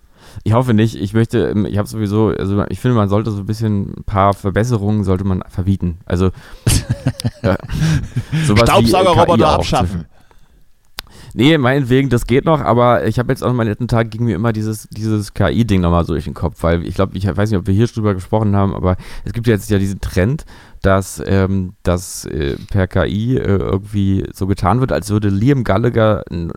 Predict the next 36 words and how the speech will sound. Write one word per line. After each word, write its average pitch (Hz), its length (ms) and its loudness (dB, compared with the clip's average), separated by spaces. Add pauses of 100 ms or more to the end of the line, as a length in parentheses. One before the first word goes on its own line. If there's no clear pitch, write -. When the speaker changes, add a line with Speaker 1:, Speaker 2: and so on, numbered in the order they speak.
(180)
Speaker 1:
Songs 113 400 -2
von 113 140 0
Oasis 107 400 0
singen, 107 160 -2
die 104 120 2
Noel 104 260 4
Gallagher 90 340 0
eigentlich - 300 -6
gesungen 85 320 -4
hat. 85 140 -4
Speaker 2:
Nein, 98 100 2
das 110 120 -2
hatten 127 220 2
wir, 131 160 4
das - 240 -6
hatten 120 160 2
Speaker 1:
So. 104 60 4
Speaker 2:
wir 127 160 0
am, 104 160 4
am 95 180 0
Wochenende 101 320 0
besprochen. 87 400 -2
Kommen 113 140 2
wir 107 60 2
gleich 101 140 0
noch, 113 180 -2 (100)
äh, 92 160 0
drauf 98 220 0
zurück, 104 180 0
was - 160 -4
wir 98 100 2
eigentlich 101 180 4
am 87 100 2
Wochenende 95 280 4
gemacht 92 320 0
haben. 90 220 0